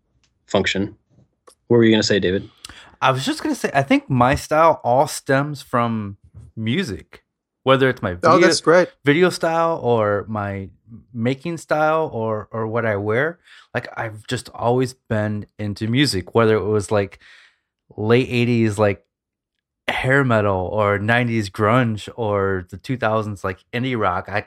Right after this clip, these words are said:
Speaker 2: I, my style is developed and all come out of that. So it, it, even,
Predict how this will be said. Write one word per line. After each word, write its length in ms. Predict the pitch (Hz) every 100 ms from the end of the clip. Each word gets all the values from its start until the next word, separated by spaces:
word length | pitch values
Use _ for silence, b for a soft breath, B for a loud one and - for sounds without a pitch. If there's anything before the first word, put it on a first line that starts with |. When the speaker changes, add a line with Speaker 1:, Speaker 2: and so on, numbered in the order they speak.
| - 120
Speaker 2:
I, 160 | 113 _ -
my 120 | 104
style 320 | 104 147 147
is 60 | 143
developed 540 | 120 98 117 123 - - 110
and 120 | 101
all 260 | 120 131
come 300 | 139 143 117 -
out 200 | 104 104
of 180 | 90 98
that. 340 | 101 90 -
So 380 | - 117 104 - B B B B B -
it, 240 | 113 - _ _ _ _ _ -
it, 220 | 113 _ -
even, 680 | 131 139 131 117 107 110